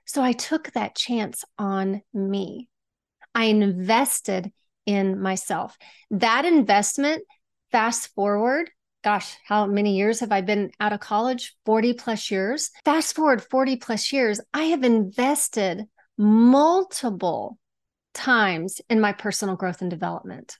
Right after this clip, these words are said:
multiple five figures in my personal growth and development. The current coach that I have is a high five figures, high five figures. And why is it that I do that? I do that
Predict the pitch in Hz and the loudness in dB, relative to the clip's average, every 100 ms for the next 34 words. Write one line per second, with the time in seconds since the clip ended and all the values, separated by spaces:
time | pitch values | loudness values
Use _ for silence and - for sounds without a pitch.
0 | _ _ 220 220 262 392 381 294 220 202 | _ _ 4 6 6 4 2 -2 0 2
1 | 180 175 _ - 226 190 190 - 170 170 | 0 -2 _ -4 0 0 -2 -6 -8 -6
2 | 175 208 - - 202 185 175 - 208 - | -8 -10 -10 -2 0 0 -4 -4 -4 -2
3 | 185 175 180 180 185 175 180 185 175 95 | -4 -4 -6 -6 -8 -8 -8 -8 -8 -10
4 | - 117 - - _ _ _ _ - _ | -14 -18 -20 -20 _ _ _ _ -20 _
5 | - 240 - 330 392 - - 247 208 - | -2 0 2 4 4 0 -2 0 0 -4
6 | - 202 208 190 185 196 160 - 208 - | -10 -2 0 0 -2 -4 -4 -6 -12 -18
7 | _ _ - 233 220 208 - 277 349 - | _ _ -2 0 0 -2 0 0 0 0
8 | 208 190 180 277 302 - - - - _ | -2 -4 -4 -8 -8 -10 -10 -10 -10 _
9 | _ _ _ _ _ _ _ - - 359 | _ _ _ _ _ _ _ -8 0 2
10 | 403 381 262 226 - 262 208 - 214 - | 2 0 -2 -2 -4 -6 -6 -10 -10 -14
11 | - - - - 247 240 277 339 339 320 | -18 -20 -8 4 6 6 6 4 4 2
12 | 277 220 196 180 214 247 285 208 214 - | 0 2 2 0 -2 -2 -2 -4 -8 -14
13 | _ _ - - 226 196 262 339 339 208 | _ _ -12 -2 0 0 2 2 2 0
14 | 202 | -2